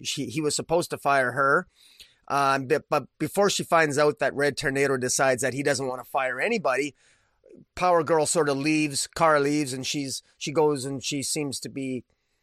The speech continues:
I don't know, she's on a son of, so, she's sort of soul searching and she's thinking about something. I think she's probably planning something,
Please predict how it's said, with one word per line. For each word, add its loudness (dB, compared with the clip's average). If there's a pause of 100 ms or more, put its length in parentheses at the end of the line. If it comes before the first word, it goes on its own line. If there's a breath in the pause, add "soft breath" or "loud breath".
(120)
I -2
don't 0
know, -4
she's -8
on -4
a -6
son -4
of, -10
so, -4
she's -12
sort 0
of 0
soul 2
searching -2
and -8
she's -2
thinking -2
about 0
something. -4
I -2
think -2
she's -6
probably -2
planning -4
something, -6